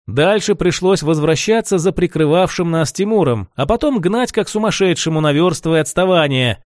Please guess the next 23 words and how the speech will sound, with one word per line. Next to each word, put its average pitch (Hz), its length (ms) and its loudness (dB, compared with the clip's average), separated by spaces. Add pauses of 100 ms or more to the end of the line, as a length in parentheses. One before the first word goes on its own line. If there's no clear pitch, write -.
(140)
Но 214 160 0
и 240 60 2
так 226 280 0
обошёл 170 400 2
автобусы 170 520 0
только 160 280 -2
у 170 80 2
самого 170 420 0
Новинска, 156 520 0
когда 143 320 0
до 147 100 0
контрольно-пропускного 165 1000 0
пункта 247 420 -2
оставалось 170 640 0
рукой 135 400 0
подать. 123 520 -4 (240)
В 151 200 -2
городе 262 400 0
сопровождать 220 600 0
колонну 214 440 0
приказа 190 480 0
не 165 180 0
было. 139 380 2